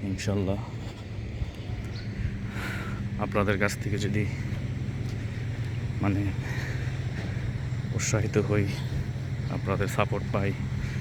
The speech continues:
তাহলে অবশ্যই ঘন ঘন ভিডিও দেওয়ার চেষ্টা করব। ও দেখেন, কত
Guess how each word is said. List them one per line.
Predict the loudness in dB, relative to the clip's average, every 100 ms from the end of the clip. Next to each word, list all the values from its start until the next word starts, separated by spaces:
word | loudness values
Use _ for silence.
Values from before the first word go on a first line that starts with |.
| -2 -2 -2 2
তাহলে | 2 4 4
অবশ্যই | 4 4 2 2 0 -2 -2 -2 -2 -2 -2 -2 -2 -2 -2 0 2
ঘন | 4 4
ঘন | 6 4
ভিডিও | 4 6 6
দেওয়ার | 6 4 2 -2 -2 -2 -2 -2 -2 -2 -2 0 0 0 0 0 0
চেষ্টা | 4 4
করব। | 4 4 2 2 2 2 2 2 2 2 4 4 4 4 4 4 4 2 2 2
ও | 2 2 0 0 -2 -2 -2 -2 0
দেখেন, | 0 0 0 -2 -4 -4 -4 -4 -4 -2
কত | -2 0